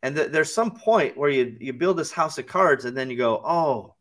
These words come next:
that's why I should have put in the foundation," right? Old Steve said I should put in a foundation, and I didn't need one until I needed one. And then, it, you know, then it's a, a rude awakening. So I, I really want people to think,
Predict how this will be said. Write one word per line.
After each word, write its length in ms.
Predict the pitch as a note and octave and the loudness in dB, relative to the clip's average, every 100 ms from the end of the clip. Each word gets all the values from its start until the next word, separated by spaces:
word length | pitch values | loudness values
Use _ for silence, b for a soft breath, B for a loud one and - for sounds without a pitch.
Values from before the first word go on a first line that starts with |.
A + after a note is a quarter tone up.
| _ _ _ | _ _ _
that's 320 | - F#3+ G3 E3 | -2 -2 -2 -2
why 240 | C#3+ C3+ | 2 2
I 120 | A#2+ | 0
should 200 | B2 C#3 | -2 -4
have 140 | B2 B2 | -4 -4
put 160 | A#2+ | -2
in 240 | A#2 A2+ G#2+ | -2 -4 -8
the 80 | |
foundation," 720 | G#2 A#2+ A2+ G#2 G#2 - C2+ - _ _ _ _ _ _ _ _ _ | -2 0 0 0 -2 -4 -12 -16 _ _ _ _ _ _ _ _ _
right? 280 | A2+ B2 - _ _ - | -2 -2 -4 _ _ -6
Old 220 | D3 D#3 | -4 -4
Steve 380 | - F#3+ F3 - | -4 0 0 0
said 200 | D3 C#3+ | 2 4
I 60 | |
should 220 | C3+ B2 A#2 | 4 0 -4
put 160 | D#3 | 0
in 120 | D#3 | 0
a 60 | C#3 | 0
foundation, 720 | C#3+ C3+ C3 C3+ C3 B2 B2 b b b | 0 0 2 2 2 -4 -8 b b b
and 100 | C3+ | 0
I 60 | D#3 | 0
didn't 240 | A#3 F3+ | 0 0
need 180 | G#3+ A3 | -2 0
one 320 | C3 A2+ A#2 | -2 -2 -4
until 300 | A#2+ B2 C#3+ | -8 -4 0
I 80 | C3 | 0
needed 320 | B2 D3+ B2+ | 0 0 0
one. 300 | F#2+ F2 C2+ - _ _ _ _ _ _ _ | 0 -6 -10 -20 _ _ _ _ _ _ _
And 200 | A#2 A#2+ | -6 -2
then, 180 | C#3 C3 | -2 -2
it, 160 | A#2+ - - | -4 -8 -18
you 140 | A2+ A2 | -6 -4
know, 80 | |
then 220 | F#2 B2+ B2 | 0 0 -2
it's 180 | - | -2
a, 260 | A2 G2+ - | -2 0 -2
a 80 | G#2 | -4
rude 200 | G#2 B2 | 0 2
awakening. 560 | G#2+ G#2+ G#2 F#2+ C#2 D2 _ | 2 2 0 -4 -10 -18 _
So 240 | - A2+ | -2 2
I, 140 | G#2+ D#3 | 4 4
I 120 | A#2 | 4
really 320 | D3+ F#3 E3 | 4 4 4
want 240 | C#3 C#3 - | 2 -2 -4
people 280 | D3+ B2 | -8 -6
to 120 | A#2 G#2+ | -6 -6
think, 400 | - D3 - | -4 -6 -6